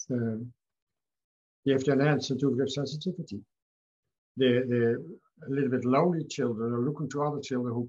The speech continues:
play. They're looking for nature. They're looking for silence. They're looking for classical music. They don't play with other people, uh, other children as well. Uh, they're mostly, usually very intelligent. Um,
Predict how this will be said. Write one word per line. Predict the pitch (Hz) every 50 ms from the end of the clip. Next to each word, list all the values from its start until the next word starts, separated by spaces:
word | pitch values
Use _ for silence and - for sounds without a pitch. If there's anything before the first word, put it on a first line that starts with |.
| -
play. | - 113 110 110 107 104 104 104 104
They're | 113 113 110 110 107 - _ _ _ _ _ -
looking | 139 127 135 - -
for | 143 123
nature. | 117 113 117 110 110 107 - - 117 120 113
They're | 123 120 120
looking | 127 127 131 143 - -
for | 139 113
silence. | - - - 113 110 107 104 113 113 104 -
They're | 127 120
looking | 123 131 131 131 - -
for | 127 127
classical | - 147 131 - - - - - 127
music. | 113 113 110 110 104 101 120 117 - _ _ _ _ _ _ _ _ _ _ _ _ _ _ _ _
They | 143 135
don't | 123 143 131 123 131
play | - 135 139 143
with | 135 127 104 113
other | 113 110 110
people, | 95 - 117 117 110 - - 107 110
uh, | 117 117 113 123 - 147 160 139
other | 120 123 117 110
children | - 127 113 107 107 113 110 110
as | 107 101
well. | 123 117 110 117 117 117 _ _ _ _ _ _ _ _ _ _ -
Uh, | 110 107 104 104 - _ _ _ _ _ _ _ _ _ _ _ _ _ _ _ _ _ _ _ _ _ _ _ -
they're | 143 127 127
mostly, | - - 156 185 190 185 - - 135 127 131 -
usually | 156 175 156 120 143 131
very | 135 147 151 143 139
intelligent. | 123 107 - - 117 113 120 127 117 101 104 107 113 - _ _ _ _ _ _ 254 196
Um, | 131 113 110 110 110 117 -